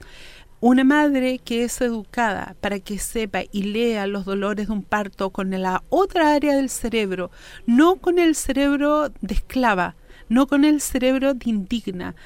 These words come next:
no con el cerebro de Eva, religioso, no con el cerebro inferior.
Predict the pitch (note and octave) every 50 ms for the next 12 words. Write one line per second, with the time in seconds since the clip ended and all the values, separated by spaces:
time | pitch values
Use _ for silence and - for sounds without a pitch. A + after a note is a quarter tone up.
0 | - - - A3+ B3 C#4 - D4+ D4 D4+ D#4 D4 - - - C#4+ C4 B3 C4+ C#4
1 | C4 C#4 C#4+ C#4+ D4 B3+ G3+ G3+ G#3+ G#3 G3 F#3 E3 F3 E3 D#3 - - - -
2 | - - G3+ G#3+ G3 F#3+ F#3 - - - G#3+ G3+ F3+ - - - F#3 F3 E3 -
3 | - - - - - - G#3+ A3 B3+ C4 - D#4+ D4+ E4+ F4+ E4 - - E4 D4
4 | D4+ D#4 D#4 D#4 D#4+ E4 E4+ F4+ F4+ B3 G3+ A3 G#3+ - - - - - A3 -
5 | - A3+ G#3 - - - -